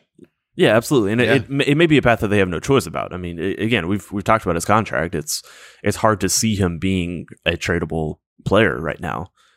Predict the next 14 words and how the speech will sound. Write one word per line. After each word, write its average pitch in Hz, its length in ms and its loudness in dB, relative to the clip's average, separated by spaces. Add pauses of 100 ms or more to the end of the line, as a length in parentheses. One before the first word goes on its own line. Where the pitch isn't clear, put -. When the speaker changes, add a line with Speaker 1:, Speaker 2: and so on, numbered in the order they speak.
(280)
Speaker 1:
And 85 680 -4 (180)
there 98 140 2
was 92 140 0
a 87 40 -2
reason 101 280 2
we, 87 220 -2
we 92 140 -4
said 95 200 0
that 90 120 0
this, - 540 -2
this 98 140 -6
coming 92 200 0
postseason 90 680 0 (460)
would, 85 400 0